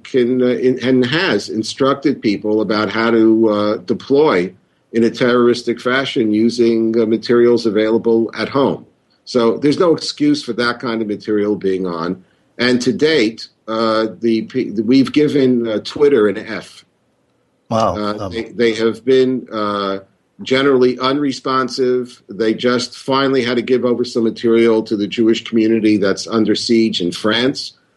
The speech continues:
Speaker 1: uh, when they, uh, because they were being sued in court.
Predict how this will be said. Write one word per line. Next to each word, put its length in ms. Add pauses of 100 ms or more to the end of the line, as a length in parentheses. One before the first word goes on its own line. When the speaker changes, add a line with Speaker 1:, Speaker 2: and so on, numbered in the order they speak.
(280)
Speaker 1:
uh, 200
when 160
they, 240
uh, 280
because 400
they 60
were 80
being 260
sued 320
in 120
court. 500